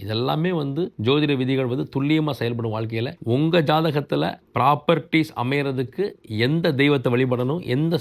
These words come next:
ஸ்தலத்துக்கு போகணும், அது எந்த நாள்ல போகணுங்கிறது எல்லாமே இருக்கும். அதை கடைபிடிச்சீங்கன்னா உங்க ஜாதகத்தில் உள்ளது அப்படியே ஆக்டிவேட் ஆகி உங்களுக்கு ப்ராப்பர்ட்டிஸாக உங்க கையில மேல வந்து உட்காரும். அது துல்லியமா செயல்படும். இன்னும் சிலருக்கு, "சார், நீங்க சொல்றதெல்லாம் சரிதான், ஆனா எனக்கு கிடைக்க மாட்டேங்குது சார்,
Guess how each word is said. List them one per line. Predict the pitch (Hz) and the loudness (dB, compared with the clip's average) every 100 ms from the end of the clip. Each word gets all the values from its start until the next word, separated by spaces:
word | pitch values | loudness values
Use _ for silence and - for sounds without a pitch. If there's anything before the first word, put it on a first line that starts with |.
| - | 0
ஸ்தலத்துக்கு | 131 143 139 131 | 0 2 2 -2
போகணும், | 113 117 147 | -2 -2 -2
அது | 131 117 | 0 0
எந்த | 139 147 | 2 0
நாள்ல | 123 131 151 135 113 | 0 2 2 2 0
போகணுங்கிறது | 120 123 113 107 | -2 -2 -2 -2
எல்லாமே | 113 135 | -2 -2
இருக்கும். | 117 113 143 214 | -2 -2 -6 -10
அதை | - 101 160 | -4 2 2
கடைபிடிச்சீங்கன்னா | 175 143 147 127 123 120 107 104 110 | 4 2 0 -2 -4 -4 -4 -4 -6
உங்க | 107 104 | -4 -2
ஜாதகத்தில் | 120 135 147 123 | 0 2 0 0
உள்ளது | 113 107 104 - | -2 -2 -4 -8
அப்படியே | - 98 113 143 | -10 -10 -4 -2
ஆக்டிவேட் | 131 113 131 110 | -2 -4 -4 -4
ஆகி | 98 113 | -6 -8
உங்களுக்கு | 120 110 101 120 | -8 -8 -6 -6
ப்ராப்பர்ட்டிஸாக | 123 123 120 117 120 | -6 -6 -8 -8 -8
உங்க | 123 110 113 | -8 -8 -8
கையில | 117 117 | -6 -4
மேல | 127 | -4
வந்து | 139 113 | -4 -6
உட்காரும். | 95 101 - _ - | -6 -8 -10 _ -12
அது | 98 120 | -6 -2
துல்லியமா | 120 143 131 | 0 0 -2
செயல்படும். | 110 101 87 - _ | -4 -6 -10 -16 _
இன்னும் | 165 220 | 2 4
சிலருக்கு, | - 180 151 160 - - _ | 4 2 2 0 -4 -8 _
"சார், | - | -2
நீங்க | 139 120 110 | 0 0 0
சொல்றதெல்லாம் | 151 180 185 | 2 2 2
சரிதான், | 170 147 151 131 95 - _ | 2 2 2 0 -4 -10 _
ஆனா | - 143 | -4 -2
எனக்கு | 147 - | -2 -2
கிடைக்க | 165 170 | 0 0
மாட்டேங்குது | 180 156 139 123 | 0 -2 -2 -4
சார், | 113 127 - | -2 -4 -6